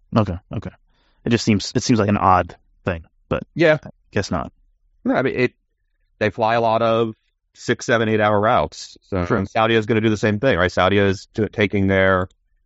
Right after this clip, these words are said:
Speaker 2: uh, seat. I think they're saying that plane's gonna go up into Europe. It's gonna go across, uh, I think they listed out some seats, uh, in the markets that they serve. Milan, Barcelona, Brussels, Rome, the Maldives, Dakar,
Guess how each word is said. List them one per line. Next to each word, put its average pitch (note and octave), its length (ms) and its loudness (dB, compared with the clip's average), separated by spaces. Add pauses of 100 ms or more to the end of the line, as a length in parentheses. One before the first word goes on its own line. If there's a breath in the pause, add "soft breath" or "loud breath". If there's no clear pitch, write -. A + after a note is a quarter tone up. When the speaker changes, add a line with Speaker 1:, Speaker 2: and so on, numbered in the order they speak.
(260)
Speaker 2:
uh, F2+ 280 2
seat. F#2+ 300 0
I F#2 60 2
think F#2+ 140 -2
they're F2+ 100 0
saying F#2 260 0
that F2+ 140 0
plane's F2+ 240 0
gonna F2+ 140 -2
go F2+ 300 2
up F#2+ 200 -2
into F#2 140 -4
Europe. F2+ 420 0
It's E2 140 -8
gonna F2 420 2 (140)
go F2+ 160 2
across, F2+ 720 -2 (140)
uh, E2+ 460 2
I - 20 -14 (1400)
think G2+ 140 -2
they F2+ 80 2
listed E2+ 360 -2
out D#2+ 180 2
some D#2+ 160 -4
seats, - 640 -6 (120)
uh, D#2+ 360 2 (340)
in E2 160 0
the D#2+ 120 2 (100)
markets E2 720 -2
that D#2 120 -2
they D#2+ 100 0
serve. E2 220 -2
Milan, G2+ 420 2
Barcelona, F#2+ 460 0
Brussels, F#2 420 0
Rome, F2+ 380 0
the F2+ 80 -2
Maldives, F2+ 600 0
Dakar, E2+ 640 2